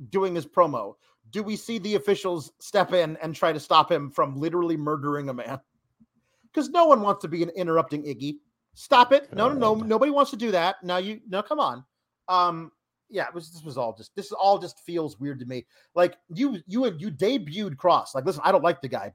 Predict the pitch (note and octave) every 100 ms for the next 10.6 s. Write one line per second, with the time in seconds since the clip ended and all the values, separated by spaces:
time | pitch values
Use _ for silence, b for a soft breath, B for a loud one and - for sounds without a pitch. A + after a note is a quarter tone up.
0 | - - - _ _ _ E3+ D#3+ A#2 D3+
1 | F#3 - D4 C4 A#3 G#3+ C#3 G#3 G#3 C#3
2 | D#3 B3 B3+ D#3+ F#3+ C3+ G#2 b b _
3 | D3 G#3 D4 B3 G#3+ C3+ A3+ F3 E3 C#3+
4 | - _ _ - E3 D4 C#4 G#3+ A3 -
5 | F3+ D3 - G#3+ A3 D3 - A3+ F#3+ G#3
6 | A3+ - A3 A3 F#3 F3+ G3+ C3+ F3 G3
7 | F#3 F#3 G#3 D3+ F3 G3+ - - B2+ -
8 | F#3+ - B2 - G3 G#3 - A3 A3 b
9 | - F#3+ G#3+ C#3+ - - C#4 D4+ - C#4
10 | B3 F3 E3+ B3 F#3+